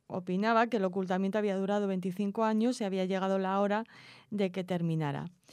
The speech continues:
Eh, curioso porque el artista oyó hablar por primera vez del nazismo gracias a un programa educativo estadounidense. Desde entonces se centraría en examinar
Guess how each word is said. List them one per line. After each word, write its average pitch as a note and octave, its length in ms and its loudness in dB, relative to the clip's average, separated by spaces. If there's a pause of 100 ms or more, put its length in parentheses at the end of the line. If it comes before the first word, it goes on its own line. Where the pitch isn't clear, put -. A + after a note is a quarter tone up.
(380)
Eh, F#3+ 440 -2
curioso A3 540 2
porque F#3+ 600 -2
el F3+ 340 -2
artista A3+ 720 -2
oyó G3+ 300 0
hablar G#3+ 320 0
por G3 120 -4
primera F#3+ 380 0
vez G3+ 180 0
del G#3 160 0
nazismo G#3+ 480 -2
gracias G#3 440 -2
a G#3 60 -2
un G3+ 60 -2
programa G3+ 420 -2
educativo G3 600 -2
estadounidense. F3+ 1000 -2 (600)
Desde G3 320 0
entonces B3 640 0
se A3+ 160 -4
centraría G3+ 480 0
en G#3 140 2
examinar G3 600 -2